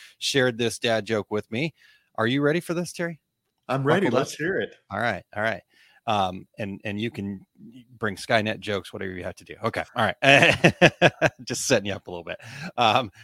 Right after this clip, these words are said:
Speaker 1: okay. Terry, what do you call two monkeys sharing an Amazon account?
Speaker 2: I don't know, Aaron. What do you call two monkeys sharing an Amazon account?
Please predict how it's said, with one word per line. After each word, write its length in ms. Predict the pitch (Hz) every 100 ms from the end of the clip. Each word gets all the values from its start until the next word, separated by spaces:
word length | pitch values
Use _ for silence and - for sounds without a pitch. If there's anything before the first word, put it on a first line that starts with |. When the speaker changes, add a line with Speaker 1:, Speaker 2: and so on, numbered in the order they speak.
| - -
Speaker 1:
okay. 320 | 147 139 85 - _ - 113 _ -
Terry, 240 | 98 90
what 180 | 101 135
do 60 |
you 100 | 196
call 320 | 180 160 139 135
two 240 | - 160
monkeys 480 | 135 135 120 120 107
sharing 420 | - 127 117 113
an 80 | 107
Amazon 500 | 104 104 92 95 90
account? 500 | - 98 87 - - _ _ _ _ _ _ _ 113
Speaker 2:
I 100 | 139
don't 120 | 165
know, 180 | 143 98
Aaron. 340 | 92 117 131
What 80 | 135
do 80 | 139
you 60 |
call 260 | 123 131 113
two 160 | -
monkeys 380 | 107 107 - -
sharing 320 | - 110 92
an 80 | 87
Amazon 380 | 95 98 95 90
account? 340 | 85 98 80